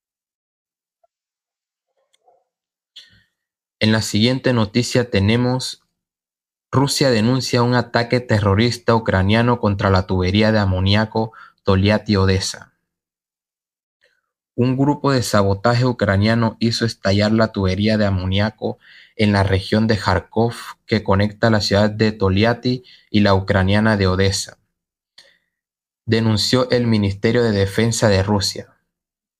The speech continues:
El organismo calificó esta explosión de acto terrorista. El cinco de junio, sobre las veintiún horas de Moscú,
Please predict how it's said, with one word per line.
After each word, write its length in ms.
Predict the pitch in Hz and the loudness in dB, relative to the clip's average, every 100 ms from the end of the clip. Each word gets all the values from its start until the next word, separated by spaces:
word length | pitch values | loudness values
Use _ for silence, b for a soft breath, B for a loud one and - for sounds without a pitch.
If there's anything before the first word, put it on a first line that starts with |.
| - | -4
El 120 | 117 | 0
organismo 540 | 120 117 110 127 139 131 | 0 0 0 0 0 0
calificó 560 | 117 110 107 - 120 | 0 0 -2 -2 0
esta 240 | 120 - 120 | -2 -2 -2
explosión 600 | 117 - 101 - 113 117 | -2 -4 -4 -2 -2 0
de 120 | 107 | 0
acto 320 | 107 107 - | 0 -2 -6
terrorista. 680 | 110 104 95 92 - - - _ _ _ _ _ _ _ _ _ _ _ _ _ _ | -2 0 0 -2 -6 -12 -20 _ _ _ _ _ _ _ _ _ _ _ _ _ _
El 200 | 120 113 | -2 -2
cinco 420 | - 156 156 156 | -2 -2 0 0
de 100 | 127 | 0
junio, 400 | 104 135 135 139 | 0 0 0 0
sobre 260 | 131 117 110 | 0 0 2
las 160 | 104 | 2
veintiún 460 | 104 101 98 107 117 | 2 0 0 0 2
horas 260 | 120 123 117 | 2 2 2
de 80 | |
Moscú, 480 | 98 98 - 120 127 | 0 -2 -2 -2 -2